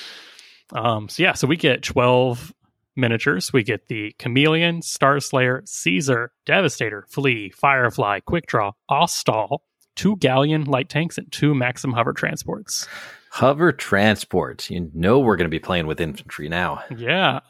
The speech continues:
Speaker 1: I was a little surprised they didn't include anything infantry-wise in there. I can only guess that they will have,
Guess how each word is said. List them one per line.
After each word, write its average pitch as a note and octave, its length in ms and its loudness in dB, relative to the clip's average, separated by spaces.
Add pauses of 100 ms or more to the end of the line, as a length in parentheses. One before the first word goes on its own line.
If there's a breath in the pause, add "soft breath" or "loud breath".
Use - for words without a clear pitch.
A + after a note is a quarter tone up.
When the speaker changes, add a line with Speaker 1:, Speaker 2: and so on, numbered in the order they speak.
Speaker 1:
I - 80 0
was D3 120 2
a - 20 4
little D#3 140 4
surprised D3 340 2
they C3+ 80 6
didn't B2+ 140 2
include B2 320 2
anything C3+ 760 0
infantry-wise C#3 640 2
in C#3+ 140 0
there. F3+ 320 2 (300 loud breath)
I A#2+ 100 -2
can A2+ 180 -6 (120)
only B2+ 360 0
guess A2+ 380 -2
that D#3+ 240 -8
they B2 120 -6
will A2+ 180 -2
have, G#2+ 440 -2